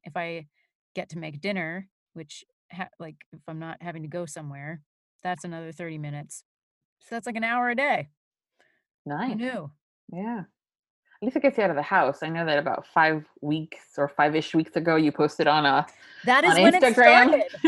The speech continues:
Speaker 1: I did that Two's on the Loose where I was like,
Speaker 2: Yes.
Speaker 1: "Guys, I gotta get out of the house," and
Speaker 2: Yeah. <laughs>
Speaker 1: then I find, um,
Speaker 2: You're
Speaker 1: uh, an
Speaker 2: like, "No one needs to leave because in New York, everything can be delivered." <laughs>
Speaker 1: <laughs> I mean, that was the thing,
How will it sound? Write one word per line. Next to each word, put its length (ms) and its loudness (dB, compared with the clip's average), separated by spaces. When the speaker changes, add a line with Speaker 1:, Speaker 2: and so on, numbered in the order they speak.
Speaker 1:
I 100 6
did 200 4
that 180 -4
Two's 280 -2
on 120 0
the 80 0
Loose 360 2
where 100 4
I 60 8
was 120 8
like, 140 8
Speaker 2:
Yes. 140 -8
Speaker 1:
"Guys, 340 2
I 80 -2
gotta 200 2
get 120 0
out 120 4
of 60 -2
the 80 2
house," 480 2
and 140 -20
Speaker 2:
Yeah. 440 6
<laughs> 20 -2
Speaker 1:
then 40 2
I 140 -2
find, 140 10
um, 420 0
Speaker 2:
You're 140 6
Speaker 1:
uh, 100 4
an 100 -4
Speaker 2:
like, 100 -6
"No 180 8
one 140 8
needs 160 6
to 100 4
leave 340 8
because 260 4
in 140 4
New 140 6
York, 260 8
everything 400 6
can 160 6
be 100 10
delivered." 560 10
<laughs> 80 6
Speaker 1:
<laughs> 220 8
I 80 4
mean, 160 0
that 180 4
was 160 2
the 120 2
thing, 160 0